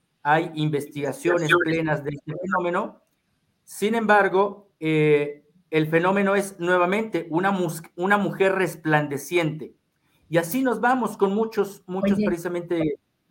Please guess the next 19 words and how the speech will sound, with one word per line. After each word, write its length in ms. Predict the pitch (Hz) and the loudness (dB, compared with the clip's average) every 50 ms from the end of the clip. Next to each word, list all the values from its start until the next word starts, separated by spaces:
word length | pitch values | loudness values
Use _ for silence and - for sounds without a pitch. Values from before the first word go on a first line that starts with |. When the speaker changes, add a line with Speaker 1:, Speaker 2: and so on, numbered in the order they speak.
| _ - - - | _ -20 -14 -6
Speaker 1:
eh, 200 | 143 139 139 139 135 | -2 0 0 0 4
Speaker 3:
Y 20 | |
Speaker 1:
temas 280 | 220 220 214 208 214 208 | 4 6 6 6 6 6
Speaker 3:
me 60 | 208 | 4
Speaker 1:
así 200 | - - - 165 | 2 0 0 2
de 100 | - - 202 | 4 4 4
este 280 | 196 202 214 220 214 - | 4 2 2 0 0 -4
Speaker 3:
acordé 360 | _ - - - - - 156 - _ _ _ _ _ _ _ _ _ | _ -20 -20 -16 -10 -10 -10 -10 _ _ _ _ _ _ _ _ _
de 180 | - 196 208 226 | -4 0 0 2
nuestro 420 | 220 226 233 226 208 - - 233 | 2 0 0 -2 -4 -4 -2 -2
amigo 400 | 226 220 226 233 233 247 254 254 | 0 0 0 -2 2 0 0 0
que 140 | - 254 240 | 0 -6 -4
ya 140 | 226 233 220 | -2 -2 0
no 120 | 214 226 | 0 -2
está 300 | 226 214 - - 208 196 | -2 -4 -4 -6 -6 -6
con 220 | - - 208 208 202 | -4 -2 0 2 4
nosotros, 1000 | 202 196 202 196 - - 202 196 - 196 - - 175 170 170 - - - _ _ _ _ _ _ _ _ _ _ _ _ | 4 4 2 0 -2 -2 -2 -2 -2 -4 -6 -10 -10 -10 -10 -10 -14 -18 _ _ _ _ _ _ _ _ _ _ _ _
Roel. 640 | - 190 202 196 196 202 208 214 220 226 226 226 233 _ _ _ _ _ _ _ _ _ _ _ _ _ _ _ _ _ _ _ | 0 2 4 4 4 4 2 2 0 -2 -6 -8 -10 _ _ _ _ _ _ _ _ _ _ _ _ _ _ _ _ _ _ _
Speaker 1:
Ujú. 200 | 131 135 131 127 | -8 -8 -6 -6